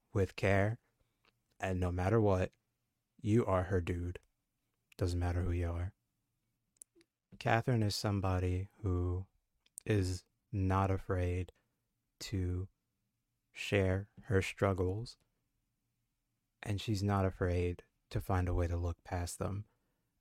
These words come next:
And the way we met, just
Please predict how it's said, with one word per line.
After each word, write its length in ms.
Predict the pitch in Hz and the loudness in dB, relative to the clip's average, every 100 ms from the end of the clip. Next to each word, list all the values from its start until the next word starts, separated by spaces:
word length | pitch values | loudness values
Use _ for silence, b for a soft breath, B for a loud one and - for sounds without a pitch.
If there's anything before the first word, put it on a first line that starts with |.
| _ | _
And 460 | - 98 92 90 90 - _ _ _ _ _ | -2 0 2 0 -6 -12 _ _ _ _ _
the 120 | - 98 | 0 2
way 200 | 98 110 | 4 6
we 160 | 104 | 4
met, 380 | 90 101 95 92 _ - | 4 2 2 0 _ -4
just 340 | 98 85 - | -2 -2 -8